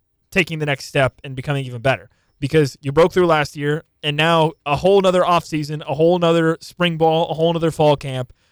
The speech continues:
of everybody together, everybody rowing in the same direction, on the same page, all the same coordinators, all the same assistant coaches. You have every reason to believe that with this much production back, which is, I believe, K U's number one in the country in, in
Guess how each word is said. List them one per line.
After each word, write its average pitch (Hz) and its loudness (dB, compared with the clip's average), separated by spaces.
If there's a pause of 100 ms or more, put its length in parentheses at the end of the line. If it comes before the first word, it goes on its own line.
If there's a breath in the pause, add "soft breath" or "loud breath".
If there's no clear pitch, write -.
(160)
of 131 4 (100)
everybody 165 2
together, 151 2
everybody 156 0 (160)
rowing 147 4
in 156 -2
the 151 -2
same 160 -2
direction, 143 -2
on 151 -4
the 151 -4
same 151 -6
page, 131 -4 (460)
all 160 4
the 165 2
same 165 -4
coordinators, 135 -2
all 147 4
the 151 -2
same 156 -4
assistant 147 -12
coaches. 127 -6 (760)
You 180 2
have 175 0
every 214 0
reason 214 -4
to 196 0
believe 175 2
that 156 2
with 160 -2 (180)
this 190 0
much 190 0
production 165 -2
back, 127 -4 (160)
which 143 -10
is, 135 -2
I 156 -2
believe, 185 2
K 170 0
U's 151 0
number 160 2
one 151 0
in 151 -4
the 135 -10
country 165 -8
in, 113 -12
in 120 -20